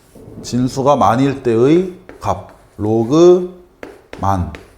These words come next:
자, 만이라는 것은 십의 네 제곱이지. 자, 그래서 날려주면 사가 되겠다.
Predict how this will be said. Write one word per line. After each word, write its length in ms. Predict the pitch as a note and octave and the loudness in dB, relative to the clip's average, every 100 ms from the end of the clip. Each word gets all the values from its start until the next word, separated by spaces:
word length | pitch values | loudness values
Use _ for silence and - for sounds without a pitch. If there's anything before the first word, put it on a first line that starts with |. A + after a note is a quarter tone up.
| _ - - _ _ - - _ _ - - - - - - - - - - - _ | _ -20 -20 _ _ -20 -20 _ _ -20 -20 -20 -20 -20 -20 -20 -20 -20 -20 -20 _
자, 140 | - A2+ | -2 2
만이라는 520 | G#2 D3 F#3+ F#3 F3 | 2 2 2 2 2
것은 260 | E3 D#3+ D#3 | -2 -4 -6
십의 380 | - E3 E3 | -2 2 2
네 160 | A2 A2 | 2 -2
제곱이지. 500 | A#2+ C#3+ A2 F#2 G2 - - _ _ - - | -2 -4 -4 -6 -10 -14 -18 _ _ -18 -12
자, 140 | F#2+ | -10
그래서 500 | F#2 F#2 F#2 C3+ D3 - - - _ | -6 -6 -2 -2 -4 -10 -16 -20 _
날려주면 840 | G#2 A2+ A2+ G#2+ G#2+ C#3+ F3+ F3+ - - - - _ _ - | -2 0 0 -2 -4 -4 -4 -10 -14 -18 -18 -20 _ _ -18
사가 400 | - - F#2+ G#2+ | -14 -8 -6 -4
되겠다. 340 | F#2 D2+ - | -6 -10 -14